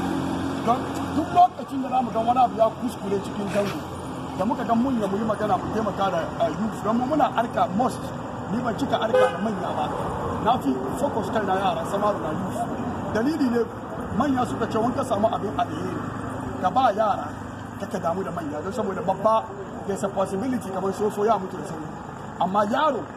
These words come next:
shi in ka ba shi yana tashiwa from parent to your offspring. Ke sa, mu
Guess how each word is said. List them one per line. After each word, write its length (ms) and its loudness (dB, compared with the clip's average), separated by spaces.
shi 140 0
in 100 2
ka 120 2
ba 180 2
shi 200 0
yana 320 2
tashiwa 640 2
from 180 -4
parent 360 2
to 120 -8
your 160 -4
offspring. 360 -2
Ke 120 0
sa, 260 2
mu 480 4